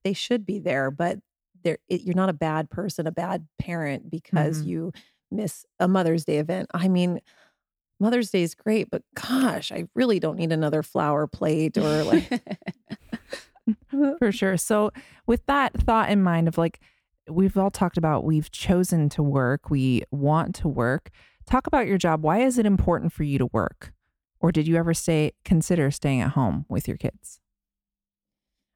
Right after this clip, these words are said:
Speaker 1: Oh, I, no, 'cause like I said, I've been the w-, parent, like, I've been the income. There is zero chance I could have stayed home. So that wasn't an option for me.
Speaker 2: Mm-hmm.
Speaker 1: Um, I mean, I guess it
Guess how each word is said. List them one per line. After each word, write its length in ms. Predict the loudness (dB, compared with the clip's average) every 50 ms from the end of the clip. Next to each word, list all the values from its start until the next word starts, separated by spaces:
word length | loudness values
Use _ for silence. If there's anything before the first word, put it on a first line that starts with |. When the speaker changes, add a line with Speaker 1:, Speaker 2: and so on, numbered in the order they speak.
| _ -4
Speaker 1:
Oh, 100 | -2 -2
I, 180 | -2 -4 -6 -2
no, 400 | 0 0 0 0 0 -2 -4 -6 _ _ -20 -20 -8 -4
'cause 140 | -2 0 0
like 160 | 0 -2 -2
I 60 | -4
said, 200 | -4 -2 -2 0
I've 300 | 0 0 -2 -4 -4 -2
been 200 | 0 0 0 0 -2
the 220 | -4 -4 -4 -6 -6
w-, 140 | -8 -14 -12 _
parent, 420 | -6 -4 -4 -2 -4 -4 -8 -8 -8
like, 140 | -8 -6 -6
I've 80 | -6
been 100 | -4 -4
the 80 | -4 -4
income. 380 | -2 -2 -2 -2 -2 -4 -4 -2
There 160 | -2 -2 -2
is 100 | -2 -4
zero 500 | -4 -4 -2 -2 0 0 -2 -2 -4 -8 _ _ _ -12
chance 480 | -8 -6 -6 -6 -6 -8 -10 -12 -18 _
I 140 | -10 -10 -10
could 180 | -8 -8 -8 -6
have 280 | -6 -8 -10 -14 -20 _ _ _ _ _ -20 -14
stayed 300 | -8 -6 -4 -4 -2 -2
home. 320 | -4 -4 -4 -6 -8 -8
So 160 | -6 -2 -2 0
that 120 | 0 2
wasn't 280 | 0 0 0 -2 -4 -4
an 80 | -4
option 320 | -6 -10 -10 -12 -10 -12 -10
for 120 | -10 -8
me. 200 | -8 -6 -8 -8 -10 -10 _ -6
Speaker 2:
Mm-hmm. 220 | -6 -4 -4 -8 -10 -12 _ -4 -2 0
Speaker 1:
Um, 360 | 0 0 -2 -4 -6 -8 -10 _ _ _
I 80 | -2 -2
mean, 160 | -2 -2 -2
I 60 | -4
guess 240 | -4 -4 -6 -6 -6
it 60 | -8